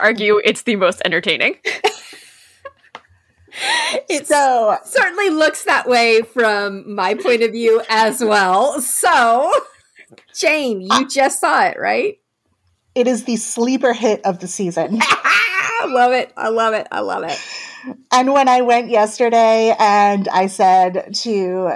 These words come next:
Speaker 3: the cast member, I said, "Where is the best place for me to watch this?" And I was like, "Oh, hold on, hold on. Where's the most hilarious place for me to watch this?" <laughs> Um, and she actually put me in the right spot. And she said to me,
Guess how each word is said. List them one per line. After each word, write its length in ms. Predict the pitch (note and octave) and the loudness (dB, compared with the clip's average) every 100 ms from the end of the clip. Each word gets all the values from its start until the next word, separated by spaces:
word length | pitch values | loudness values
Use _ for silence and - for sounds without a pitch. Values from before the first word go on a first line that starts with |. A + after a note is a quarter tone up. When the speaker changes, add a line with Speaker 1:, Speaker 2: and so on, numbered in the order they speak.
| - | -6
Speaker 3:
the 280 | G3+ G3+ F#3 | -8 -6 -4
cast 400 | G3 F3+ F#3+ A3+ | -2 -2 -2 -2
member, 480 | G3+ G3 F3+ F3 - | 0 2 4 2 0
I 60 | F#3 | -4
said, 260 | - F#3 | -4 -4
"Where 220 | F#3 A3+ | 0 0
is 140 | B3 B3 | 0 -2
the 120 | F3+ _ _ | -10 _ _
best 320 | G3 F#3+ - | 0 0 -10
place 320 | - F3+ E3+ - | -6 -6 -6 -8
for 100 | F#3+ | -6
me 140 | F3+ | -2
to 60 | E3+ | 0
watch 360 | D3 - - | 0 -4 -6
this?" 260 | C#3+ E3+ - | -6 -6 -6
And 140 | G3 F#3 | -4 -2
I 100 | F#3+ | -2
was 120 | G3 | -2
like, 120 | G#3 - | -4 2
"Oh, 520 | A3+ G#3+ G3+ G3+ F3+ | 2 4 2 0 -2
hold 240 | F3+ G#3 F#3+ | 0 -2 0
on, 160 | F3 | -2
hold 180 | F#3 F#3+ | -2 -2
on. 220 | E3 D3 - - - - | -2 -4 -14 -20 -20 0
Where's 340 | B3 C#4 C#4+ | 2 2 0
the 100 | C#4 | 0
most 240 | B3 A3+ - | 2 0 0
hilarious 840 | A3+ G3+ G3+ G3+ G3 F3 E3 - | -2 0 0 0 -2 -4 -8 -10
place 340 | - D3+ G3 | -4 -2 -2
for 160 | A#3 F3+ | -2 -2
me 120 | E3+ | -2
to 80 | D#3+ | -4
watch 400 | D3+ B2+ - - | -4 -4 -6 -4
this?" 520 | D#3 G3 - - - - | -4 -4 -8 -10 -8 -10
<laughs> 60 | - - F5+ - - - - _ - | -10 -6 -6 -6 -12 -12 -14 _ 0
Um, 420 | B3 A3 G3+ G3 | 2 4 2 2
and 160 | B3+ B3+ | 0 2
she 120 | E4 | 4
actually 300 | D#4+ D#4+ E4 | 2 2 -2
put 160 | C#4+ B3+ | -2 -2
me 100 | B3 | 0
in 100 | A3+ | 2
the 80 | G#3 | 2
right 180 | G3 - | 2 -4
spot. 400 | - F#3+ D#3 G3+ | 0 2 2 0
And 100 | G3+ | -4
she 200 | B3 A#3 | -2 0
said 260 | - G3+ | 0 0
to 120 | G#3 G#3+ | -2 -2
me, 380 | F3 E3 E3+ | -2 -4 -8